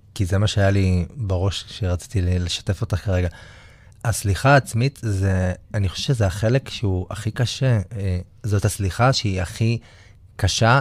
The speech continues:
מכל הסליחות. כאילו, לאבא שלי סלחתי על כל האלימות וההתעללות של שנים, ולעוד אנשים שפגעו בי במהלך הדרך.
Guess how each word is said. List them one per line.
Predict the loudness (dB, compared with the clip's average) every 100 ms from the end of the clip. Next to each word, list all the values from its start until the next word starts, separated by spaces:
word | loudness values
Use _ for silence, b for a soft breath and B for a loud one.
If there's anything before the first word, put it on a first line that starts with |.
| 2
מכל | -2 -2 -2 2 2
הסליחות. | 2 -4 -2 -2 -2 -6 B B B
כאילו, | 2 4
לאבא | 6 4 4
שלי | 2 2 2 2
סלחתי | 0 0 2 2 2 2 4 4
על | 2
כל | 0 0 2
האלימות | 2 2 0 0 0 0 0 0
וההתעללות | 0 2 2 2
של | 0
שנים, | 0 0 2 2 0
ולעוד | 0 0 2
אנשים | 2 2
שפגעו | 2 2 4
בי | 4 6
במהלך | 6 6 4 4 2
הדרך. | 4 2